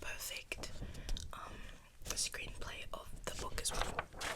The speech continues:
So I'll rate that a ten out of ten. It's probably one of my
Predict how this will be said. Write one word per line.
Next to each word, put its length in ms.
So 240
I'll 140
rate 120
that 160
a 60
ten 160
out 120
of 60
ten. 220
It's 120
probably 340
one 100
of 80
my 120